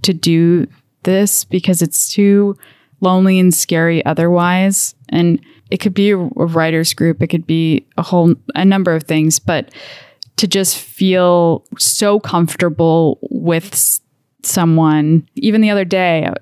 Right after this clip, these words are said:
like, my dream scenario is when I hang out with my husband and my best friend at the same time.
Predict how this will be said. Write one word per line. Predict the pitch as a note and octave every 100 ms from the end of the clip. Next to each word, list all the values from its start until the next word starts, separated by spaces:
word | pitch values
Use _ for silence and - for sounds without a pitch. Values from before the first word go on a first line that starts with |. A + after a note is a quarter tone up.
| _
like, | F#3 F#3
my | G3
dream | G3 F#3 F#3 F3+
scenario | - F3+ E3+ E3 F3+ F#3
is | F3 -
when | E3
I | D#3+
hang | E3+ E3
out | D#3
with | E3+ -
my | E3
husband | E3+ E3 - E3+
and |
my | E3
best | D#3+ D#3 -
friend | E3 D#3+
at |
the | D#3
same | E3+ D#3 D3+
time. | - D#3+ D#3+ F3+